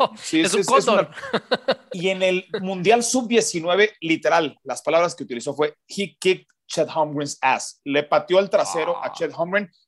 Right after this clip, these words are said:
Speaker 2: Tiene dos años menos, insisto, es un fenómeno. Dijo, "No me extrañaría que Oklahoma le dé a quien sea que se quede con ese pick número uno, diez selecciones de primera ronda de las quince que tiene con tal de llevarse su unicornio". Yo no sé si es una exageración, pero bueno, les hablo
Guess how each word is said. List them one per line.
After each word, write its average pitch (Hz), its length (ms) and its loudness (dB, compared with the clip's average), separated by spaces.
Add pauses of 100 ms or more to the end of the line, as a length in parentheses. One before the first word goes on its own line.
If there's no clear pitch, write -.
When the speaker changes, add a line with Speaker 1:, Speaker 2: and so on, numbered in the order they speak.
(120)
Speaker 2:
Tiene 226 280 0
dos 220 260 4
años 196 340 -6
menos, 175 340 -4
insisto, 170 280 -4
es 180 80 -2
un 190 100 -6
fenómeno. 143 440 0 (260)
Dijo, 170 240 0
"No 185 160 4
me 254 120 4
extrañaría 143 840 0 (680)
que 165 60 2
Oklahoma 160 540 -2
le 156 200 -2
dé 147 260 0
a 143 180 -2
quien 156 260 -8
sea 196 260 0
que - 80 -18
se - 180 -16
quede 170 240 -8
con 143 140 -8
ese 143 160 -10
pick 143 180 -2
número 135 340 2
uno, 170 380 2
diez 190 460 2
selecciones 185 480 0
de 160 100 0
primera 151 320 -2
ronda 160 240 0
de 139 60 0
las 123 180 -2
quince 165 320 -8
que 123 100 -6
tiene 147 240 -6
con 117 220 -6
tal 135 140 4
de 135 80 4
llevarse 117 340 4
su - 120 -10
unicornio". 107 460 -4
Yo 220 120 4
no 220 60 2
sé 175 100 -2
si 156 80 -2
es 143 80 -2
una 147 100 0
exageración, 202 560 2 (300)
pero 147 140 4
bueno, 147 180 -2
les 127 160 -4
hablo 185 380 -2